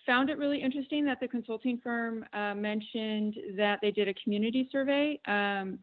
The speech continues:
as you know, I'm fairly connected into the co-, community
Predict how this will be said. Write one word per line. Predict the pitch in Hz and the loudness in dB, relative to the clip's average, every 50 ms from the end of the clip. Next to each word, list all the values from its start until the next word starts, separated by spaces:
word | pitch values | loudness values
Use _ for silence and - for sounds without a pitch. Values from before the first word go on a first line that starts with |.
| - - | -6 -4
as | 202 202 190 | -4 -4 -4
you | 202 208 | -4 -4
know, | 202 208 | -2 -2
I'm | 202 196 196 190 - _ - | -2 -4 -4 -6 -8 _ 0
fairly | 208 202 208 202 202 208 208 208 202 208 - | 2 2 4 4 2 2 2 2 0 -4 -6
connected | - 233 202 202 202 - - 190 196 | -4 -4 -4 -4 -2 -2 -2 -2 0
into | 202 196 196 190 - - - 208 202 196 196 196 190 | 0 -2 -2 -4 -6 -4 -2 0 2 2 2 2 0
the | 180 180 175 - - | 0 -4 -6 -8 -6
co-, | - 190 180 175 170 170 - - _ _ - - | -4 -4 -2 -2 -4 -6 -8 -10 _ _ -8 -2
community | - 208 202 202 202 196 208 202 202 190 196 196 | 0 0 2 2 0 0 2 2 2 2 0 -2